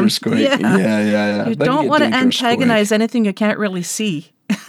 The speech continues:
Speaker 1: Or fight back against. <laughs>
Speaker 2: Physically, yeah. It's like
Speaker 1: Yeah, 'cause some of these guys, some of these things will come after you, man. They'll physically come after you. Like, we've both seen that happen.
Speaker 2: Yeah.
Speaker 1: Uh, so <laughs>
Speaker 2: They
Speaker 1: it's
Speaker 2: will
Speaker 1: not
Speaker 2: fight
Speaker 1: cool.
Speaker 2: you.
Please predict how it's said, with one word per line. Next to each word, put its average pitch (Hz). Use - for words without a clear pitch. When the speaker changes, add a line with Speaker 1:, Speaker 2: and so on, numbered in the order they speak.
Speaker 1:
Or 156
fight -
back 123
against. -
<laughs> -
Speaker 2:
Physically, 240
yeah. 214
It's 185
like 175
Speaker 1:
Yeah, 151
'cause 131
some 196
of 226
these 165
guys, 127
some 165
of 220
these 277
things 226
will 131
come 135
after 151
you, 104
man. 104
They'll 165
physically 156
come -
after 120
you. -
Like, 117
we've 135
both 135
seen 110
that 110
happen. 113
Speaker 2:
Yeah. 170
Speaker 1:
Uh, -
so 127
<laughs> -
Speaker 2:
They 220
Speaker 1:
it's 285
Speaker 2:
will 180
Speaker 1:
not 139
Speaker 2:
fight -
Speaker 1:
cool. 190
Speaker 2:
you. 185